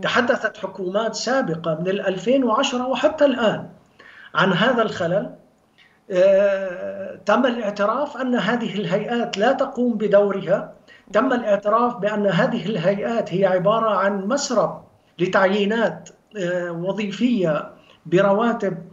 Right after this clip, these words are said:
خارج الكوادر المعروفة في الجهاز الرسمي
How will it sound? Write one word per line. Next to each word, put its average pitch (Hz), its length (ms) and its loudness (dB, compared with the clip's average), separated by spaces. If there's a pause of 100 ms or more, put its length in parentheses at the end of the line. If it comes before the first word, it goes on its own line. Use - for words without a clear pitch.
(160)
خارج 240 580 2
الكوادر 202 580 2
المعروفة 190 600 2
في 175 80 -12
الجهاز 180 480 2
الرسمي 175 520 -2